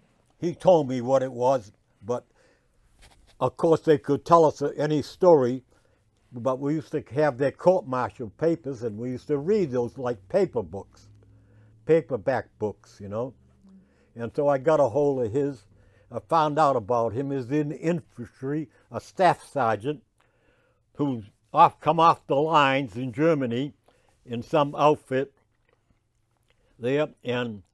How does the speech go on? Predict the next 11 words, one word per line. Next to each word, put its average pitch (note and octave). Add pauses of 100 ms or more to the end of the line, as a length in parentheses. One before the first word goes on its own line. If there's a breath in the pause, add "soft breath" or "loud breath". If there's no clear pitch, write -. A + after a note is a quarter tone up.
(500)
stayed E3+
there, D3+
got C#3+
a C3+
three-day E3+
pass E3
and B2
went D3+
to C3
town D3 (760)
and B2+